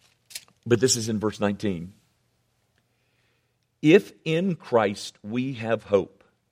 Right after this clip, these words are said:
in this life only, we are of all people most to be pitied." All right, guys,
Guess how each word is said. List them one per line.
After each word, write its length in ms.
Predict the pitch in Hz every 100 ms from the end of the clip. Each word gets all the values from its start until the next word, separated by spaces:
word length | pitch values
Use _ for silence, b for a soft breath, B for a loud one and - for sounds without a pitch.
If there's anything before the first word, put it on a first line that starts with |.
| _ _ _ _ _ _ _ _ _ _ _ _ -
in 240 | 113 104
this 260 | 95 131 -
life 280 | 135 143 -
only, 500 | 123 104 85 - _ _ _ _ _ _ _ _ _ _ _ _ _ _ _ _ _ _ _ _ _ _ _
we 180 | 104 110
are 120 | 101
of 140 | 95 90
all 240 | 92 107
people 340 | - 90 - - _ _ _ _ _ _ _ _ _ _ _ _ _ _ _ _ _ _ _ _ _ _ _ _ _ _ 101
most 260 | 95 -
to 60 | 104
be 120 | 98
pitied." 360 | - 85 95 _ _ _ _ _ _ _ _ _ _ _ _ _ _ _ b b b 226 b _ _ _ _ _ -
All 60 |
right, 80 | 107 _ 147 151
guys, 260 | 117 110